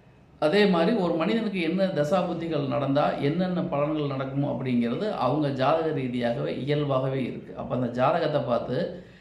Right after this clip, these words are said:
எந்த காலகட்டத்துல எந்த விஷயங்கள் நடக்கும், அது வரைக்கும் நம்ம பொறுத்து இருக்கிறது நல்லது. நம்ம அவசரத்துக்கு எல்லாமே நடக்காது. அப்ப வாழ்க்கை மாறக்கூடிய காலகட்டம் எப்போ அப்படின்னா, அந்த தசாபுத்தின்னு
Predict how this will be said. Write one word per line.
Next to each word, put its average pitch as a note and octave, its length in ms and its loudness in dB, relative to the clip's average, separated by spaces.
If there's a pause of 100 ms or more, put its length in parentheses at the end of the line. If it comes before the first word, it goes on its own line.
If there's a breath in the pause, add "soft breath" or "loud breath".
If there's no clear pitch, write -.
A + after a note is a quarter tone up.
(160 loud breath)
எந்த F#3 320 4
காலகட்டத்துல E3+ 720 2
எந்த D#3 280 0
விஷயங்கள் C#3+ 460 0
நடக்கும், C3+ 680 -4
அது C3+ 260 2
வரைக்கும் D3+ 480 -2
நம்ம C3+ 300 0
பொறுத்து C3+ 280 -6
இருக்கிறது B2+ 360 -6
நல்லது. B2 640 -4
நம்ம C#3+ 320 0
அவசரத்துக்கு D3+ 360 -4
எல்லாமே C3 320 0
நடக்காது. A#2+ 460 -4 (960 loud breath)
அப்ப E3+ 260 4
வாழ்க்கை G#3+ 520 8
மாறக்கூடிய F#3+ 480 2
காலகட்டம் D#3+ 540 2
எப்போ C3+ 540 0
அப்படின்னா, C3+ 480 -2
அந்த F3 200 -4
தசாபுத்தின்னு D#3 680 -2